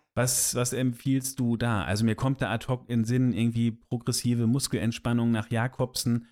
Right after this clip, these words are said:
oder diese beiden Finger, äh, wenn man einen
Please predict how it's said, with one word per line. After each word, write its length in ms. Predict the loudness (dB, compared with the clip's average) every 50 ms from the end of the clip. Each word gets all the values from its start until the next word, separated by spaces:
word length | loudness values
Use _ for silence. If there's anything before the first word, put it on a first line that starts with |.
| _ _ _ _ _ -10 -10 -6 -4
oder 240 | -2 0 0 0 0
diese 300 | 0 0 0 0 0 0
beiden 420 | 0 0 0 0 0 0 0 0
Finger, 560 | -2 0 0 0 2 2 2 2 2 0 0 0
äh, 160 | -2 0 0
wenn 80 | 2 2
man 180 | 2 0 0
einen 440 | 0 0 0 2 2 2 0 -4 -10